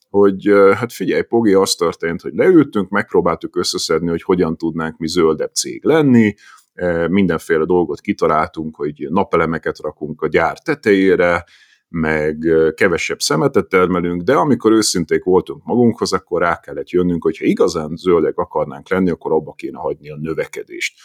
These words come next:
De mondta, nem tudjuk abba hagyni a növekedést, mert ha mi nem növekedünk, akkor föl fog minket vásárolni egy nálunknál nagyobb cég.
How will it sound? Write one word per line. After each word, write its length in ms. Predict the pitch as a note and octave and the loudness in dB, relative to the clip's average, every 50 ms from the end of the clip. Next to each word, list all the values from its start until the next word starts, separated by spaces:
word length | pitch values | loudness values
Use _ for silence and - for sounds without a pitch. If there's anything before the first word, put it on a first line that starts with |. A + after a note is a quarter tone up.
| - - _ _ _ _ _ _ _ _ | -20 -20 _ _ _ _ _ _ _ _
De 140 | - A2 D#3 | -6 -4 0
mondta, 240 | G#3+ A#3+ A#3 C#4 | 0 0 0 0
nem 180 | C4+ D4 C4+ E3+ | 0 0 0 0
tudjuk 320 | - G#2+ F#2 F2 F2+ - | 0 0 0 0 -2 0
abba 240 | - E2 D#2+ D#2+ E2+ | 0 0 0 0 -2
hagyni 220 | F2 E2 E2 F2 F2+ | -2 -2 -2 -2 -2
a 60 | E2+ | 0
növekedést, 640 | F#2+ A2 B2 C#3+ C#3+ - D3+ C#3 D3 D3+ D3 - - | 2 2 2 2 2 2 0 0 0 0 -2 -2 -2
mert 140 | C#3 C3+ | -4 -2
ha 60 | C#3+ D3+ | -2 0
mi 120 | F3+ E3+ | 2 4
nem 180 | A#2 G2 G#2 A2+ | 4 4 4 4
növekedünk, 640 | B2 B2 C3+ D3 - C#3+ B2 D3 D3+ D#3 D#3 - | 4 2 2 0 0 0 0 2 0 0 0 -2
akkor 280 | C#3+ C3+ - - C#3+ C#3+ | -2 -2 0 -2 -2 0
föl 220 | - F3+ E3+ - | 2 2 2 2
fog 220 | - - F2+ E2+ | 2 0 -2 -2
minket 300 | F#2 G2 F#2 - G#2+ - | -2 -2 0 0 -2 0
vásárolni 720 | - A#2+ G2 E2+ - - - E2 E2 F#2+ F#2 F#2+ G2+ G2 | 0 0 0 0 0 0 0 0 0 2 0 2 2 2
egy 80 | F#2+ F#2+ | 2 2
nálunknál 640 | F#2+ F#2+ E2 D#2 D2 D2 D2+ D2+ - - E2+ E2+ E2+ | 2 2 0 0 -2 -4 -6 -6 -6 -6 -6 -4 -4
nagyobb 320 | E2+ D#2 D2+ D#2 D#2 E2 | -4 -4 -4 -4 -6 -6
cég. 560 | _ - - - - - - - - - - | _ -6 -6 -6 -6 -8 -10 -12 -20 -20 -20